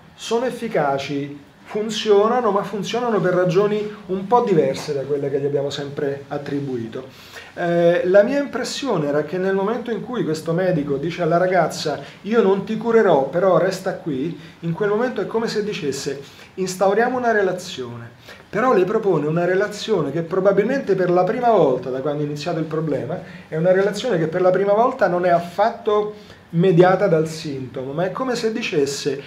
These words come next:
"Entriamo in relazione io e te, ma togliamo tutto il potere al sintomo, siamo io e te, siamo due persone e voglio ascoltare la tua storia". Eh,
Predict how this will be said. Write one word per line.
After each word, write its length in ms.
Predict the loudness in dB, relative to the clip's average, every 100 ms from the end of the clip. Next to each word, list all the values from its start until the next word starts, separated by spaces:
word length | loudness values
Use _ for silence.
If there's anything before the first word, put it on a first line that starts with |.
| -12
"Entriamo 380 | -8 -2 0 2
in 40 |
relazione 540 | 4 4 2 0 -2 2
io 140 | 4
e 40 | 2
te, 340 | 0 -2 -4 -8 -16 -16 -16 -20 -20 -20 -20 -20 -20 -6
ma 420 | 0 2 2 0
togliamo 480 | 2 4 4 4 4
tutto 220 | 0 -4
il 60 |
potere 440 | -4 -4 0 2 4
al 140 | 2
sintomo, 560 | 0 -6 -6 -6 -6 -6
siamo 360 | -4 -2 0
io 180 | 0 2
e 120 | 2
te, 220 | 2 -2 -2
siamo 260 | -2 -2 0
due 220 | 4 4
persone 1000 | 4 -2 -2 2 2 2 0 -2 -6 -18 -18
e 100 | -6
voglio 280 | 0 4 4
ascoltare 440 | 4 0 -2 -2 0
la 120 | 0
tua 120 | -2
storia". 500 | -6 -10 -14 -14 -18 -20 -20 -20 -20 -20
Eh, 300 | -4 2 2